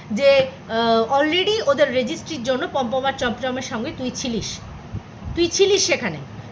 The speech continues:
তুই সুন্দর করে ক্যামেরা ধরে দিয়েছিস, ওদেরকে সমস্ত কিছু হেল্প করে দিয়েছিস। আজকে এসে তুই জনগণকে জানাচ্ছিস, কবে বলতো? যখন তুই নিজে ঘা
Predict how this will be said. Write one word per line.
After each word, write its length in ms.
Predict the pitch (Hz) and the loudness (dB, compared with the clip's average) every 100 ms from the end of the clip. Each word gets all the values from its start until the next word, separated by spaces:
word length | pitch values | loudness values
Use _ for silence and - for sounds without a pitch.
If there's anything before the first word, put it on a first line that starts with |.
| - | -8
তুই 100 | - | -4
সুন্দর 320 | 349 320 330 | -2 0 2
করে 180 | 320 285 | 4 4
ক্যামেরা 340 | 294 269 277 | 4 4 4
ধরে 220 | 262 247 | 4 4
দিয়েছিস, 500 | 226 254 233 262 240 | 4 0 -2 -4 -2
ওদেরকে 300 | 240 240 240 | 0 0 0
সমস্ত 360 | 240 254 262 269 | -2 -4 -4 -6
কিছু 240 | 247 240 240 | -8 -4 -2
হেল্প 220 | 254 247 | -2 0
করে 140 | 240 196 | 0 0
দিয়েছিস। 320 | 180 165 165 - - - | -4 -6 -12 -14 -12 4
আজকে 400 | 262 330 - 440 | 6 6 4 2
এসে 240 | 427 415 | 2 2
তুই 160 | 427 427 | 2 2
জনগণকে 540 | 330 330 330 330 349 | 4 2 2 0 0
জানাচ্ছিস, 640 | 247 208 180 - 156 - - - - | -2 -2 -2 -8 -10 -10 -12 -12 -6
কবে 200 | 269 311 | -2 2
বলতো? 320 | 330 330 480 - - - - | 2 0 -2 -6 -12 -16 0
যখন 300 | 208 240 269 | 0 0 -2
তুই 120 | 320 | -2
নিজে 300 | 233 202 208 | -2 0 -2
ঘা 220 | 156 160 | -4 -6